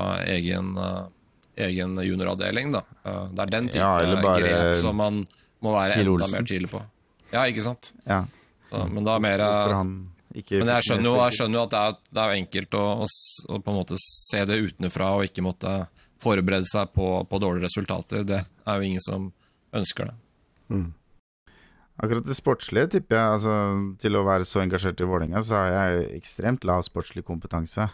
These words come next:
Speaker 2: Eh, jeg ser ting fra den dårligste sida, og er mer opptatt av hva som ser på tifo-fronten og sangfronten egentlig, enn det rent sportslige sånn.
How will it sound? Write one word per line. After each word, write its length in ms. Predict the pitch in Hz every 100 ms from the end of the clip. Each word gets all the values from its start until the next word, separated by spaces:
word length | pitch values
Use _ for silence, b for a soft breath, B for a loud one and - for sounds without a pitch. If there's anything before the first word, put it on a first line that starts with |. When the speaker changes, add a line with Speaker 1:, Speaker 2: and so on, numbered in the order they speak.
| -
Speaker 2:
Eh, 600 | 101 95 90 85 82 85
jeg 120 | 87
ser 220 | - 85
ting 180 | - 85
fra 260 | 82 95 90 87
den 200 | 87 87
dårligste 480 | 87 85 78 - -
sida, 300 | - 95 90 104 b b b _
og 180 | 95
er 80 | 92
mer 220 | 90 85 87
opptatt 340 | - 87 -
av 240 | 87 85
hva 60 | 85
som 140 | - 85
ser 140 | 87
på 140 | - 90
tifo-fronten 800 | - 85 82 85 80 - 92 87
og 140 | 82
sangfronten 580 | - 76 85 85 - 95 -
egentlig, 680 | 67 71 80 95 - 131 107
enn 600 | - 95 87 85 85 85
det 120 | 87 85
rent 220 | 80 -
sportslige 460 | 90 - - 90
sånn. 180 | 87 78